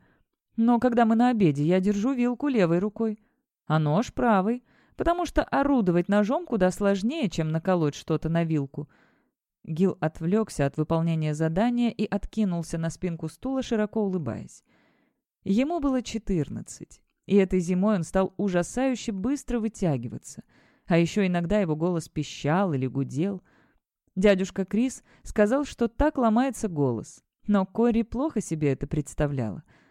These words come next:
Но она понимала, что Гил менялся. Однако одно пока оставалось неизменным: его любовь наставлять и учить бельчонка. «А когда ешь, ты держишь нож левой?» —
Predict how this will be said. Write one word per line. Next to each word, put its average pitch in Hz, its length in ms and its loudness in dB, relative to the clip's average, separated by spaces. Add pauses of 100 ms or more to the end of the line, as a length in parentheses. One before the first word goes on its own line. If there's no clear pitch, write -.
(200)
Но 180 120 4
она 160 160 4
понимала, 214 580 2
что 143 260 -2
Гил 143 260 0
менялся. 202 640 0 (680)
Однако 208 540 0
одно 220 560 0
пока 254 320 -2
оставалось 208 720 -2
неизменным: 175 720 -4 (500)
его 254 340 2
любовь 254 440 0
наставлять 202 800 0 (280)
и 294 120 0
учить 226 400 -2
бельчонка. 175 800 -6 (760)
«А 185 60 2
когда 202 260 2
ешь, 147 400 0 (260)
ты 220 200 4
держишь 185 480 2
нож 196 260 0
левой?» — 269 400 0